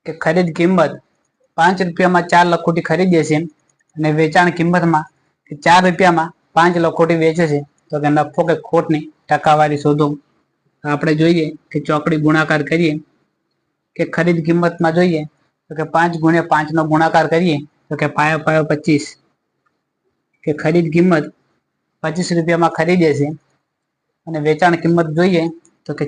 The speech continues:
ચાર ગુણ્યા ચાર કરીએ, તો કે ચોકું ચોકું સોળ, કે ચોકું ચોકું સોળ, કે પચીસ રૂપિયામાં ખરીદે છે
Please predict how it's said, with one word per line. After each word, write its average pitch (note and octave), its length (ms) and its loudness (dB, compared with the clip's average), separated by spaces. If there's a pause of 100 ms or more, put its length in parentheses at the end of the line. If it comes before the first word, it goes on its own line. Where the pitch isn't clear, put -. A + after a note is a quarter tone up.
ચાર E3+ 180 0 (100)
ગુણ્યા D#3+ 280 2
ચાર D#3+ 180 0
કરીએ, E3 300 -2 (540)
તો - 60 -8
કે D3+ 180 -4
ચોકું D#3 300 0
ચોકું D3+ 280 0
સોળ, D3 280 -2 (1200)
કે - 100 -10
ચોકું D3 340 0
ચોકું D3 300 0
સોળ, D3 260 0 (1300)
કે E3+ 60 -6 (100)
પચીસ D#3+ 300 -4
રૂપિયામાં E3+ 460 0
ખરીદે E3 420 2
છે D3 80 2